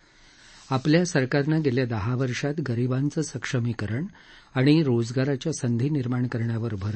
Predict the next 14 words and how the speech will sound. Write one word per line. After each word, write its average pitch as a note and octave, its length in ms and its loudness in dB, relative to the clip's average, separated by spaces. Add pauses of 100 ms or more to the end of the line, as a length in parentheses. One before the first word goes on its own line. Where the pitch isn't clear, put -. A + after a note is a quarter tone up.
दिल्याचं G2+ 440 -6 (560)
प्रधानमंत्री D#3+ 640 2
नरेंद्र A#2+ 440 0
मोदी G#2+ 360 0
यांचं G2+ 300 -4
प्रतिपादन. F#2+ 640 -4 (720)
ही F3+ 200 2
लोकसभा D3+ 560 -2
निवडणूक D3 520 -2
लोकशाही A#2+ 680 -4 (440)
आणि C#3+ 200 2
संविधान C3 580 -2
वाचवण्यासाठी B2 840 -4
असल्याचं A2+ 560 -2